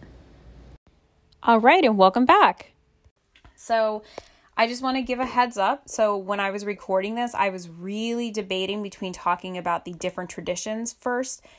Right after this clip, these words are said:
o-, versus posting my second video of how to find a coven. But ultimately, it came to the consensus that it's probably better to know about the different traditions so you have a better idea of what you may wanna look out for if you do decide to pursue a coven.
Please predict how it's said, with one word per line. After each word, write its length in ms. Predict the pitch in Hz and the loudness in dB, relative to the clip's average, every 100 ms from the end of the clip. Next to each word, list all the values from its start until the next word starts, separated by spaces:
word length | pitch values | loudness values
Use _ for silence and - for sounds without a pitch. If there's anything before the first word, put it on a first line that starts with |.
| - - - | -14 -14 -8
o-, 180 | 220 214 190 | -6 -6 -2
versus 420 | 208 196 208 196 | -2 -2 -6 -8
posting 680 | - 202 190 190 185 185 180 | -6 -6 -4 -6 -6 -6 -10
my 240 | 180 175 | -8 -6
second 340 | 175 190 190 180 | -4 -6 -6 -6
video 380 | 175 175 180 - | -4 -4 -4 -4
of 240 | 175 170 _ _ | -6 -6 _ _
how 220 | _ 196 196 | _ 0 0
to 60 | |
find 260 | 190 185 175 | -2 -6 -6
a 60 | - | -10
coven. 560 | - - 160 - - - - - _ | -8 -6 -4 -8 -14 -20 -20 -20 _
But 180 | - 220 226 | 0 2 2
ultimately, 400 | 240 262 226 214 | -2 -2 -2 -2
it 80 | |
came 220 | 208 226 214 | -4 -6 -6
to 100 | 196 | -6
the 80 | |
consensus 600 | 190 202 - 254 269 262 - | -6 -8 -6 -4 -4 -6 -2
that 360 | 196 190 - - _ 202 | 0 0 -4 -16 _ -12
it's 100 | - | 0
probably 300 | 269 285 277 | 0 0 0
better 300 | 233 226 226 | 0 0 -4
to 140 | 233 | -6
know 120 | 214 | -4
about 160 | 208 208 | -4 -6
the 80 | 190 | -6
different 340 | 196 190 196 | -8 -6 -10
traditions 600 | - 175 180 - 208 208 | -12 -10 -10 -8 -8 -6
so 80 | 185 | -6
you 140 | 175 | -6
have 180 | 185 185 | -2 -2
a 100 | 180 | -2
better 160 | 180 180 | -4 -4
idea 400 | 180 175 170 165 | -6 -6 -6 -4
of 160 | 170 165 | -6 -6
what 220 | 175 - | -8 -8
you 80 | 185 | -10
may 160 | 180 | -8
wanna 300 | 170 175 165 | -6 -8 -8
look 220 | 165 160 - | -10 -10 -4
out 240 | 170 - | -4 -4
for 300 | 202 190 180 - - | -4 -4 -4 -10 -8
if 240 | 170 - | -8 -8
you 100 | 196 | -12
do 220 | 180 190 | -8 -8
decide 420 | 196 - 208 196 | -8 -6 -4 -4
to 80 | 196 | -8
pursue 560 | 214 214 - - 214 208 | -12 -8 -6 -6 -6 -6
a 80 | - | -8
coven. 540 | - 220 226 233 233 | -2 -2 -2 -6 -8